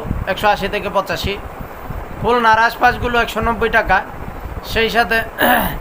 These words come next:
<clears throat> রাজশাহী একশো আশি পঁচাশি, সিলেট একশো আশি নব্বই এবং অন্যান্য সকল জেলা, জেলাতেই একশো আশি থেকে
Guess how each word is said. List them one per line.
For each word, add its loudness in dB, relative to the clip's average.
<clears throat> -10
রাজশাহী 2
একশো 2
আশি 2
পঁচাশি, -2
সিলেট 4
একশো 2
আশি 4
নব্বই 0
এবং 2
অন্যান্য 4
সকল 0
জেলা, 4
জেলাতেই 2
একশো -2
আশি 0
থেকে 0